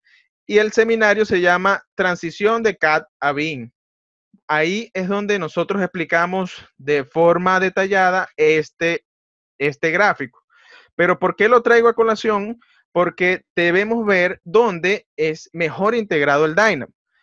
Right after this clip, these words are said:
Para este caso, el Dynamo es mejor integrado para el diseño, ¿no? Yo, eh, eso es una apreciación personal. Por supuesto, usted lo puede utilizar en otras, eh, vamos a ver la anterior, en otras categorías como diseño.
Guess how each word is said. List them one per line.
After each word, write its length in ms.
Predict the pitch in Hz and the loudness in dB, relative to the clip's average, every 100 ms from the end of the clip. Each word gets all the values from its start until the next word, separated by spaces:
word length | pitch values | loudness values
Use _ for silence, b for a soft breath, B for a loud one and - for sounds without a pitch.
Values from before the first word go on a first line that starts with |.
| _ _ _ - | _ _ _ -2
Para 220 | 165 170 | 2 2
este 280 | 214 269 262 | 0 -4 0
caso, 600 | 214 147 147 - 185 226 _ _ _ 143 | 0 2 -2 -6 -10 -10 _ _ _ -10
el 160 | 151 | -2
Dynamo 340 | 165 170 196 190 | -2 -2 -4 -4
es 120 | 190 | -4
mejor 300 | 196 196 202 | -4 -2 -2
integrado 680 | 208 214 202 190 185 202 202 | 0 0 4 4 4 2 0
para 160 | 151 | 0
el 100 | 143 | 0
diseño, 560 | 127 - 202 190 120 117 | -4 -4 0 0 -4 -12
¿no? 200 | 147 - b b b b | -16 -20 b b b b
Yo, 560 | 143 175 202 208 233 208 | -2 2 4 4 0 0
eh, 220 | 240 240 - | 2 2 2
eso 380 | 190 185 233 220 | 0 0 0 0
es 140 | 220 185 | -2 -8
una 360 | 214 214 220 226 | -2 0 0 0
apreciación 1300 | 220 226 214 190 - 175 151 - 180 175 175 180 190 | 0 -2 -2 -6 -4 -2 -2 -6 -6 -2 -2 -4 -4
personal. 680 | 196 208 202 180 160 196 - | -4 -4 -4 -2 -2 -4 -10
Por 140 | 139 | -10
supuesto, 420 | 139 139 143 - | -8 -8 -8 -8
usted 140 | 160 180 | -8 -6
lo 100 | 175 | -6
puede 140 | 180 | -8
utilizar 420 | 190 160 165 156 | -6 -6 -4 -4
en 280 | 175 175 165 | -2 -6 -6
otras, 600 | 143 156 170 175 160 - - | -6 -6 -2 -2 -2 -8 -6
eh, 180 | 139 - | -6 -6
vamos 220 | 120 135 | -10 -6
a 40 | 147 | -4
ver 120 | 156 | -2
la 60 | |
anterior, 380 | 151 165 180 185 - | -6 -6 -6 -6 -10
en 140 | 127 | -12
otras 240 | 127 156 170 | -8 -8 -6
categorías 440 | 175 185 185 196 | -6 -2 0 0
como 220 | 156 135 | -4 -8
diseño. 500 | 131 131 170 190 214 | -8 -2 -2 -2 -6